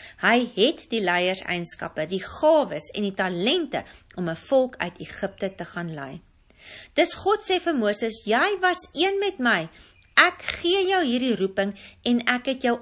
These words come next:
afgesonder, Moses, heilig verklaar om dit te doen.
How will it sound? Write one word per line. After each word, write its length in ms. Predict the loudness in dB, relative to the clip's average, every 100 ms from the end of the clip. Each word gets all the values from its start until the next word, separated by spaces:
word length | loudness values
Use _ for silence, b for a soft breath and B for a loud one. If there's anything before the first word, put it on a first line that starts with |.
| 2
afgesonder, 960 | 2 2 -2 -4 -4 -2 -2 -2 -2 -2
Moses, 520 | -4 -6 -6 -8 -10 B B B
heilig 640 | 2 4 6 6 2 2
verklaar 460 | -2 -2 -2 0 0
om 100 | -2
dit 140 | -4
te 100 | -4
doen. 200 | -6 -8